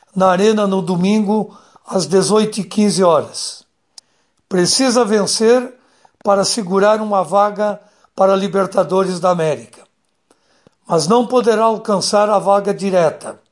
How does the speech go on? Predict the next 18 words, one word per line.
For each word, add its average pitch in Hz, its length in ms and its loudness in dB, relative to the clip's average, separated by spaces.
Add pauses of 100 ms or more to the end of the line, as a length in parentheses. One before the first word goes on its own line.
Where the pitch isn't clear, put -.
(760)
Isso 247 240 0
acontece 220 680 0
pela 202 260 0
primeira 196 460 0
vez 226 480 -2 (580)
desde 214 380 2
que 240 180 -2
Renato 202 560 0
está 202 220 -4
no 196 100 -4
comando 190 460 0
técnico 185 680 0 (520)
do 180 160 -2
tricolor. 175 680 0 (1120)
O 180 160 -8
que 208 140 -2
pode 254 340 2
atrapalhar 226 880 0